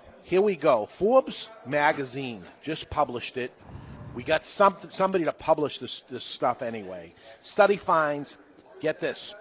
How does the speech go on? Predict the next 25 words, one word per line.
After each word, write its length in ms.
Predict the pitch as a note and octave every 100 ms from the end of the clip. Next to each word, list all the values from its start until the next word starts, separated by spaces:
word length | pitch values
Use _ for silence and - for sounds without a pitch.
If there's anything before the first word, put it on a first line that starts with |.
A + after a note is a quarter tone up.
| -
no 300 | B2+ F3+ A#3
link 440 | C#4+ A#3 A3+ D3+ - - - - - -
between 320 | - - C3+
secondhand 580 | - F3 E3+ F#3 F3+ E3
smoke 420 | - D3+ C3 - - -
and 140 | A#2
cancer. 480 | - C3 A2 - B1+ - - _
No 600 | B2+ D#3 G#3 C4+ C#4+ C4 - -
link. 300 | C3+ D3 A#2+ -
The 80 | A#2
largest 560 | B2+ D#3+ A#3 B3 B3 -
scale 420 | - G#3+ F3 D#3+
of 140 | D3
its 140 | C#3 -
kind 420 | D#3 D3 A#2+ E2+ - _ - - - - - -
found 540 | E3 D3+ C#3+ C#3 A#2+ - _ -
no 280 | B2 D3 F#3+
link 480 | C4+ A3+ F#3 - -
between 280 | - C3+ A#2
secondhand 520 | - F#3 G3+ G3 F#3
smoke 280 | - D#3 D3+
and 80 | C3+
lung 180 | D3
cancer, 380 | D3 - B2+ - -
undercutting 800 | E3 A#3 B3 - F3+ E3 D#3 D#3